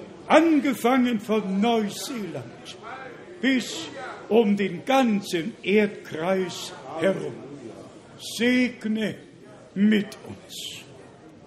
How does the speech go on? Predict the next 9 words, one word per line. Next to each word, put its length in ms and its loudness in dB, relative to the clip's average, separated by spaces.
deine 360 2
bluterkaufte 1300 2
Schar 220 -10
und 100 -12
führe 480 -2
uns 600 -10
auf 260 -6
rechter 420 -10
Straße 720 -18